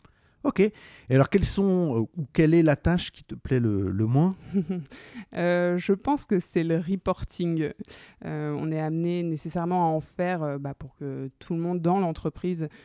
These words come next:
Speaker 2: puisse savoir où on en est et qu'est-ce qu'on prévoit de faire demain. Euh, mais c'est vrai que, bah, c'est un peu prenant et c'est pas la tâche qui est la plus intéressante, on va dire.
Speaker 1: Ok, je comprends très bien. <laughs> Alors, attention, Aude, Q G P, la question gagne-pain.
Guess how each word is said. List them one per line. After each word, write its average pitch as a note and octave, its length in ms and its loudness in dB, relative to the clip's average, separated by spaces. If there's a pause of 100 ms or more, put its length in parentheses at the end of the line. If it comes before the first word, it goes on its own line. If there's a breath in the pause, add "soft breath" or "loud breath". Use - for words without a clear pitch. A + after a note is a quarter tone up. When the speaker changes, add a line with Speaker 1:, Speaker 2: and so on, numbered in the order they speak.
(140 loud breath)
Speaker 2:
puisse - 140 -6
savoir D#3+ 440 0
où D#3+ 60 -4
on D3+ 180 -2
en D3 160 -2
est E3+ 160 -4
et E3 40 -4
qu'est-ce - 220 -8
qu'on D#3+ 120 -6
prévoit E3 340 -2
de - 80 -8
faire D#3 240 -4
demain. D#3 320 -2 (460 loud breath)
Euh, D3+ 280 -6
mais C#3+ 120 -4
c'est - 180 -8
vrai D3 180 -6
que, D3 200 -8
bah, C3 160 -8
c'est - 220 -16
un C3+ 80 -10
peu E3 120 -4
prenant D#3+ 540 -2
et - 60 -4
c'est - 120 -8
pas D3 160 -8
la C#3 140 -6
tâche D3 280 -8
qui - 100 -8
est C#3 40 -6
la - 120 -8
plus D#3 200 -6
intéressante, C#3+ 600 -10
on C#3+ 40 -10
va C#3 60 -10
dire. C#3 240 -16 (140)
Speaker 1:
Ok, F#3 320 0
je D#3 80 -2
comprends F3 320 4
très F3+ 180 4
bien. E3 360 4
<laughs> - 40 -20
Alors, D3 300 2 (100)
attention, F#3 600 -4 (100)
Aude, D#3+ 360 6 (140)
Q - 220 -2
G D3+ 240 0
P, C#3 340 -6 (300)
la A#2+ 120 -4
question - 480 -2
gagne-pain. C#3+ 580 2